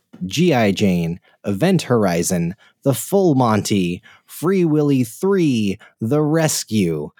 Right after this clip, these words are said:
Conspiracy Theory, Copland,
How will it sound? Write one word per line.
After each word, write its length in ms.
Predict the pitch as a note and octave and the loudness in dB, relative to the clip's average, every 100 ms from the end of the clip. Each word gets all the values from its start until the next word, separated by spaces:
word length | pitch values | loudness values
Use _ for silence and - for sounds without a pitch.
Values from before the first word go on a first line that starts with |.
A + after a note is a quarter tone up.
| - _ - | -20 _ -4
Conspiracy 760 | E3 D#3 - G#3+ D3+ C3+ D3+ | -2 -2 -2 0 0 0 0
Theory, 560 | A#2+ - C#3 C3+ C3+ C3 _ _ _ _ - | -2 0 2 2 0 -2 _ _ _ _ -10
Copland, 920 | - G3+ F#3+ D3 D3 C3+ C3+ C#3 | -4 -2 -2 0 0 2 2 0